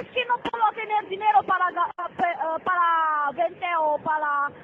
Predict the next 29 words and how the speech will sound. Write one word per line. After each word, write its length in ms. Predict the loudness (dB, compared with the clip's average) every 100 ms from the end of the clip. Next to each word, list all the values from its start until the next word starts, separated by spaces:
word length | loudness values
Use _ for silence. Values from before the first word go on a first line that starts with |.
| -20 0
comprar 500 | 2 2 2 2 0
un 120 | -4
Ferrari, 460 | -4 -4 -4 -6 -8
¿me 100 | -8
entiendes? 360 | -8 -8 -8
No 100 | -4
es 180 | -4 -4
que 120 | -8
no 80 | -8 -6
tengo 300 | -8 -4 -2
las 340 | 0 -2 -4 -10
dinero, 400 | -8 -6 -4 -4 -2
pero 380 | 2 2 2 -2 -8 -20 -12
deba 260 | -2 0 0
pensarte 420 | -2 -2 -4 -4
una 200 | -2 -2
cosa, 320 | 2 0 0 -4
que 240 | -2 -4 -2
nosotros 520 | -2 -2 -6 -6 -6
no 80 | -2 -2 -4
es 60 | -8
que 380 | -6 -4 -4 -2
ganamos 580 | -4 0 0 0 -2 -6
millones 520 | -8 0 0 0 -2
o 120 | 0
vas 180 | 0 -2
a 100 | -4
ser 200 | -6 -6
millonario, 680 | -6 -2 -2 2 0 2 4